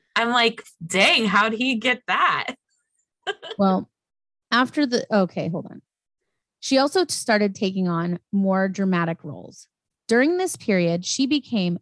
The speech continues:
Speaker 2: M G M's most popular stars and one of the highest paid women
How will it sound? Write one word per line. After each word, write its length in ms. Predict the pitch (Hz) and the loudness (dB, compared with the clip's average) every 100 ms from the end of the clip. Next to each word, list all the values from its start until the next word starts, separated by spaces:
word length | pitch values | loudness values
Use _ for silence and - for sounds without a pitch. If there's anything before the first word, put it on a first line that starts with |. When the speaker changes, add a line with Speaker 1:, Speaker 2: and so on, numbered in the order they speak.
| - | -4
Speaker 2:
M 240 | 214 240 | 0 0
G 140 | 226 202 | 0 -2
M's 280 | 175 175 - | -2 -4 -4
most 520 | 185 180 202 220 - - | 0 2 2 0 -6 -10
popular 520 | 196 196 226 220 226 | -6 -4 -2 -2 -2
stars 680 | - 180 170 175 175 - _ _ _ _ - | -4 -4 -2 -2 -4 -10 _ _ _ _ -6
and 200 | 214 214 | -2 0
one 140 | 214 240 | 2 2
of 180 | 233 | 2
the 100 | 208 | 0
highest 640 | 190 - 196 208 247 - - | -2 -2 0 2 0 -4 -8
paid 300 | - 220 208 | -2 0 2
women 420 | 196 180 170 | 2 2 0